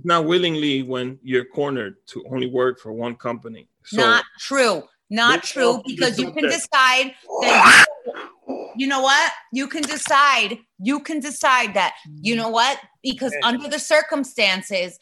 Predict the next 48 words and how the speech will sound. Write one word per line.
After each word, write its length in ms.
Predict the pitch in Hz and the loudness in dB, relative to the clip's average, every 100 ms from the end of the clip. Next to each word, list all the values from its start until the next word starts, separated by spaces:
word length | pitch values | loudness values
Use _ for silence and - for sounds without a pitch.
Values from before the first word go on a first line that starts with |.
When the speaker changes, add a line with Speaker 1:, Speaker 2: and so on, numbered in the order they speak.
| - - | -20 -8
Speaker 2:
no 240 | 196 233 | -2 -2
company 440 | 240 269 254 254 226 | -2 -2 -2 -2 -6
is 120 | 175 | -6
gonna 180 | 214 202 | -8 -6
give 260 | 208 190 | -6 -4
me 140 | 233 226 | -4 -4
what 180 | 214 214 | -2 -2
I 80 | |
want. 420 | 220 196 180 170 156 - - | -2 0 2 0 -6 -18 -8
So 180 | 254 208 | -2 0
I 140 | 226 240 | 2 0
need 180 | 269 - | -2 -4
to 80 | 214 | -8
do 200 | 196 233 | -6 -2
what 160 | 233 | 0
I 80 | 214 | -2
need 220 | 202 208 | -4 -6
to 80 | 233 | -8
do 160 | 190 226 | -8 -8
for 180 | 226 214 | -6 -4
my 160 | 185 | -4
family 480 | 175 208 220 254 254 | -2 -4 -2 -4 -6
and 140 | 208 190 | -4 -2
go 140 | 208 | -2
start 280 | - 220 202 | -2 -2 -2
a 60 | 190 | -2
regular 360 | 196 196 294 | -4 -4 -6
business 500 | 262 277 262 254 262 - | -4 -4 -4 -6 -8 -6
or 100 | 196 | -6
go 160 | 196 208 - | -6 -12 -4
find 220 | 202 196 | -2 -2
a 40 | 165 | -2
regular 420 | 190 196 240 285 | -2 -2 -2 -2
job 340 | 247 233 233 233 - - | 2 2 2 -2 -14 -10
and 140 | 214 | -6
do 100 | 190 233 | -4 -2
what 120 | 233 | -2
I 80 | 214 | 0
regularly 540 | 196 185 208 202 190 | 0 -2 -4 -6 -6
gotta 260 | 185 180 170 | -4 -4 -6
do. 300 | 160 147 - _ _ | -10 -12 -14 _ _
So 240 | - 262 240 | -8 -2 0
now, 280 | 240 220 - | 2 0 0
again, 500 | 220 202 254 214 147 - _ _ _ _ _ | -2 0 0 0 -2 -12 _ _ _ _ _
this 240 | 262 269 - - | -8 -8 -8 -6
is 180 | 247 240 | -4 -2
a 140 | 247 | -4
willing, 1000 | 180 170 202 269 269 247 226 156 139 | -6 -6 -2 0 2 0 -2 -2 -8